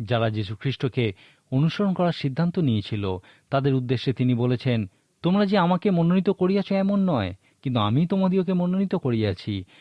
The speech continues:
আর আমি তোমাদিগকে নিযুক্ত করিয়াছি যেন তোমরা গিয়া ফলবান হও এবং তোমাদের ফল যেন থাকে।" এখানে নিযুক্ত শব্দটা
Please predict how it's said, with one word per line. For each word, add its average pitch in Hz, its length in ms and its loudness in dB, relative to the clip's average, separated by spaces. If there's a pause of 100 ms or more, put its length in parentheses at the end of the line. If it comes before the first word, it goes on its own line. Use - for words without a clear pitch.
(140)
আর 113 100 0
আমি 123 220 4
তোমাদিগকে 147 440 2
নিযুক্ত 117 480 0
করিয়াছি 196 500 2
যেন 131 220 2
তোমরা 151 300 0
গিয়া 170 160 0
ফলবান 190 500 0
হও 98 300 0 (320)
এবং 127 240 2
তোমাদের 117 360 2
ফল 127 420 0
যেন 113 220 0
থাকে।" 101 540 -6 (600)
এখানে 208 280 0
নিযুক্ত 143 440 0
শব্দটা 151 600 0